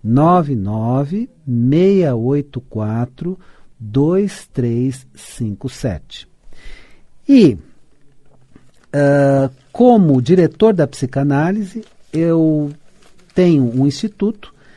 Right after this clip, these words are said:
onde trato jovens, adolescentes, crianças, casais, adultos, pessoas da terceira idade, é,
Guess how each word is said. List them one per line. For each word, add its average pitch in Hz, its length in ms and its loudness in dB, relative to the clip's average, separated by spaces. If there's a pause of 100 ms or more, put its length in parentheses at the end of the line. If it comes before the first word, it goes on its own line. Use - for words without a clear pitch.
(260)
onde 175 260 2
trato 127 400 -4
jovens, 143 480 0
adolescentes, 127 840 -4
crianças, 151 640 -2
casais, 135 540 -4
adultos, 131 580 -8 (100)
pessoas 151 460 -4
da 123 80 -4
terceira 110 420 -10
idade, 151 720 -4 (360)
é, 131 420 -6